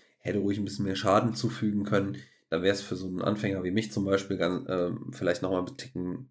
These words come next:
angenehmer geworden. Aber sei's drum. Ähm,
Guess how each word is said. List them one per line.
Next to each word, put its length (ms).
angenehmer 460
geworden. 520
Aber 600
sei's 320
drum. 280
Ähm, 880